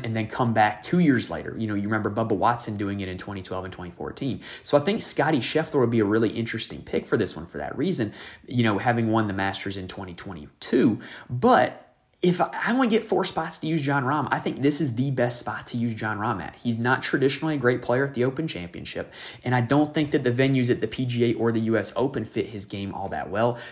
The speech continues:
So I'm going to be putting Jon Rahm right here. So the next major is going to be the P G A Championship, and to me, this one is a very easy pick. It is going to be Brooks Koepka.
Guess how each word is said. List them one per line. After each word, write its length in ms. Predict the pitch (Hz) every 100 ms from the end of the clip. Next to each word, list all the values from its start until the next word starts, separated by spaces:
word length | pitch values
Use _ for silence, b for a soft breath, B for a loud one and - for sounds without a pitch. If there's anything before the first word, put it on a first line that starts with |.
| B
So 140 | -
I'm 160 | 123 170
going 140 | 185
to 60 | 170
be 100 | 151
putting 320 | - 147 127
Jon 380 | 113 110 104 90
Rahm 320 | 92 90 80
right 200 | 82 62
here. 200 | - - _ B B B B B B
So 340 | - - - - - - _
the 160 | 151
next 280 | 180 208 220
major 260 | 170 120 95
is 140 | 131
going 200 | 139 156
to 60 | 156
be 100 | 151
the 80 | 143
P 200 | - 147
G 160 | 139
A 60 | 139
Championship, 580 | 139 131 117 101 - -
and 140 | 113
to 100 | -
me, 140 | 135 165
this 240 | 147 151
one 140 | 160 120
is 320 | 117 131 117
a 140 | 117 120
very 480 | 104 127 123 117 -
easy 460 | 131 123 98 98 - -
pick. 340 | - - - - -
It 80 | 120
is 100 | 120
going 240 | 120 127
to 100 | 120
be 120 | 117 110
Brooks 560 | 104 107 - - -
Koepka. 420 | - - - -